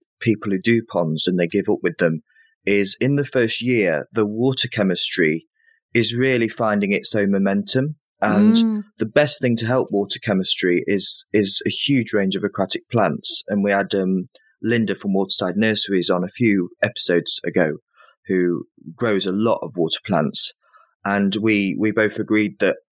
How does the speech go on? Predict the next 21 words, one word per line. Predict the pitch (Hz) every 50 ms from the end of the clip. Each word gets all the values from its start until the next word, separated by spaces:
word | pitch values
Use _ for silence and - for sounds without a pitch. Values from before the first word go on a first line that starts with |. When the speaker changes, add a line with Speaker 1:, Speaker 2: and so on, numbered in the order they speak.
| _ _
Speaker 1:
within | 113 110 110 127 123 120
a | 107 95
pond, | - - - 139 135 123 101 82 71 76 - -
you | 110 107 104
need | 104 110 117 123 117 107 101 95 -
by | - 104 98 98 92 92
midsummer | 98 104 98 - - - - - 117 98 90 78 78 82 - _ _ _ _ _ _
for | - 110
the | 95 101 92
surface | - - - 127 110 104 - - 95 - -
area | 107 95 92 90 90
of | 90
the | - 101
water | 104 110 104 98 - - -
to | - - -
be | - 110 113
almost | 120 117 107 101 98 - - -
covered | - 113 - 95 - -
by | 98 95 92 90 87
between | - 90 - - 104 92 92
seventy | - - 110 101 101 95 95 - 95